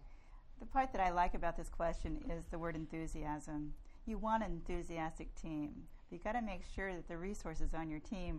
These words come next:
are those people that are the enthusiastic ones. And you may have this whole group of people out there that really wanna be on your team that A, may not have the skills, may get in the wa-, way of getting the project done,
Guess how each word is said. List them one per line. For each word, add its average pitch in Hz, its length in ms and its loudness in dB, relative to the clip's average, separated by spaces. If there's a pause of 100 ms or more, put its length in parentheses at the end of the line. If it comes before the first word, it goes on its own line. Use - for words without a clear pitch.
are 160 300 -2 (100)
those 165 200 -2
people 165 280 -2
that 160 140 0
are 160 240 2
the 160 140 6
enthusiastic 165 840 -2
ones. 175 340 -2
And 175 180 -6
you 220 80 -2
may 185 280 0
have 180 200 2
this 156 220 -4
whole 180 160 -2
group 165 240 -4
of 156 100 -2
people 180 400 -4
out 165 220 0
there 165 140 -2
that 156 80 -6 (160)
really 208 240 8
wanna 208 240 10
be 175 180 4
on 165 100 -2
your 156 120 -2
team 170 400 -4 (320)
that 170 160 -4
A, 185 140 -2
may 180 120 -2
not 170 180 0
have 180 140 -6
the 160 80 -8
skills, 170 460 -2 (240)
may 170 100 -8
get 170 140 -2
in - 80 -6
the 156 60 -4
wa-, 165 200 2 (240)
way 170 200 4
of 147 100 -4
getting 165 200 -2
the 160 80 -4
project 160 480 -2
done, 160 300 -2